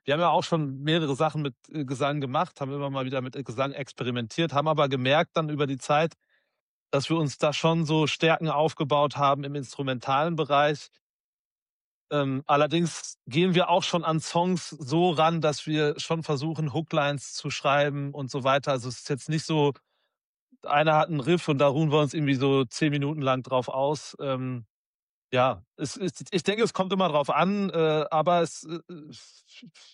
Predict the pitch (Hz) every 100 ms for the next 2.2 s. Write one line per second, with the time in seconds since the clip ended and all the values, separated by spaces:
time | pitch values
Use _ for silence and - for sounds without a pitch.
0 | 214 - 151 160 175 151 - 170 160 147
1 | 156 151 - 156 151 143 143 147 143 143
2 | 143